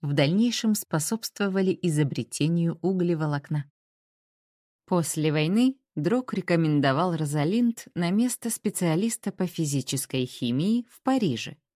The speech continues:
снова в проект по изучению угля. Три года, проведённые за границей, были, пожалуй, самыми счастливыми для неё.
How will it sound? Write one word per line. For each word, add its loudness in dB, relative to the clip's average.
снова 0
в -14
проект -4
по -2
изучению 0
угля. -4
Три 4
года, 2
проведённые 0
за 0
границей, 0
были, 0
пожалуй, 0
самыми 0
счастливыми -2
для -6
неё. -6